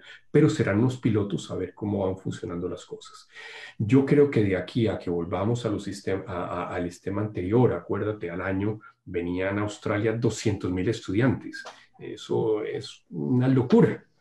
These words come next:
Es decir, de ahí a que vuelvan a entrar doscientos mil estudiantes al año en Australia, no, eso no va a pasar. Eso no va a pasar en los próximos seis meses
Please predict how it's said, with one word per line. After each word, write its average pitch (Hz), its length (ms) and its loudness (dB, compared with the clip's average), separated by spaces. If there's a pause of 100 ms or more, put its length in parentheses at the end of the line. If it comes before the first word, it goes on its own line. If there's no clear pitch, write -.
(420)
Es - 100 -6
decir, 95 220 0
de 92 140 -2
ahí 98 160 0
a 131 120 0
que - 120 -4
vuelvan 110 340 4
a - 20 4
entrar 101 280 -2
doscientos 117 420 2
mil 107 160 2
estudiantes 104 640 -2
al 104 140 -2
año 110 300 0 (220)
en 104 180 0
Australia, 113 580 0
no, 165 340 6
eso - 240 0
no 143 160 6
va 147 80 6
a 147 60 -4
pasar. 139 320 -2 (500)
Eso - 240 0
no 123 120 6
va 123 60 4
a 123 40 -4
pasar 123 300 -2
en 120 80 0
los 104 160 -4
próximos 107 440 -4
seis 104 180 -6
meses 117 400 0